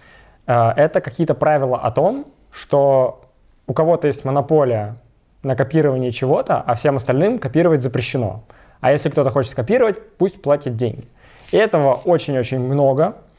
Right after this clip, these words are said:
И первая мысль, что нужно это объединить под каким-то одним общим глобальным копирайтом, но моя идея в том, что надо вообще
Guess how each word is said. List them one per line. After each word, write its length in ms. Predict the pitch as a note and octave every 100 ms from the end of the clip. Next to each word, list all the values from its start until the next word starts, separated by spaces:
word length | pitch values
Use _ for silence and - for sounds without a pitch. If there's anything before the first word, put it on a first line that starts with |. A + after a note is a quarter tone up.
| _ _ _ _
И 580 | D#3 D#3+ D#3+ D3+ D3 - - _
первая 320 | F#3 F3 C3+
мысль, 380 | C3 C3 A#2 B2+
что 200 | - -
нужно 260 | D3+ D3+ C#3+
это 220 | C3 C3
объединить 400 | B2 C3+ D3+ -
под 120 | A#2+
каким-то 360 | B2 A#2+ B2+ C3
одним 540 | C3 B2+ D#3 D3+ D3
общим 480 | D#3 D#3 D#3 B2 A#2+
глобальным 600 | A#2+ C3 B2+ D3 C3+ C3 B2
копирайтом, 840 | B2 C3 A2 A2+ G#3+ - A2 A2+ - - _ -
но 280 | C#3 D3+
моя 400 | A2+ A2 A2+ F#3 G3+
идея 240 | E3+ C3+
в 60 | A#2
том, 120 | B2+
что 160 | -
надо 260 | B2+ C3 B2
вообще 320 | A#2+ - C#3+